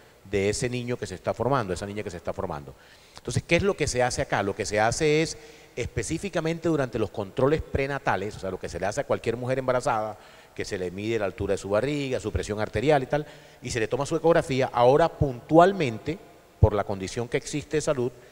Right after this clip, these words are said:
que es el tema del Zika y la alerta, se va a hacer dirigido la búsqueda ecográfica si ese perímetro cefálico, o sea, si la circunferencia de la cabeza del niño está creciendo de manera adecuada a como debería crecer, según las tablas que ya existen determinadas para esto. Bueno,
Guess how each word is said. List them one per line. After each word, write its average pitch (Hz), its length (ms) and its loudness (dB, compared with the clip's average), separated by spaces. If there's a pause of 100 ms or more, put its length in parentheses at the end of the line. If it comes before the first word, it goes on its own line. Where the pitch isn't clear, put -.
(140)
que - 80 -8
es 98 80 -2
el 127 100 -4
tema 139 240 -2
del 139 120 -4
Zika 117 400 -4
y 101 40 -4
la 135 80 -2
alerta, 139 380 0 (300)
se - 260 2
va 117 120 6
a 147 40 4
hacer 165 320 4 (140)
dirigido 131 760 2
la 110 140 4
búsqueda 143 340 4
ecográfica 147 720 2 (260)
si 135 300 0
ese 165 200 6
perímetro 160 520 0
cefálico, 127 640 2 (220)
o - 40 -18
sea, 107 140 2
si 113 120 0
la 98 120 4
circunferencia 113 640 2
de 165 80 2
la - 20 2
cabeza 143 340 2
del 170 160 4
niño 143 320 -2 (400)
está 123 300 0
creciendo 135 480 -2
de 104 80 4
manera 104 320 0
adecuada 156 560 6 (400)
a 113 80 0
como 110 240 2
debería 104 320 6
crecer, 143 500 2 (440)
según 113 300 2
las 95 180 0
tablas 104 260 2
que 101 140 -4
ya 104 80 2
existen 120 340 -8
determinadas 92 500 -4
para 80 260 -2
esto. - 220 -8
Bueno, 143 180 -4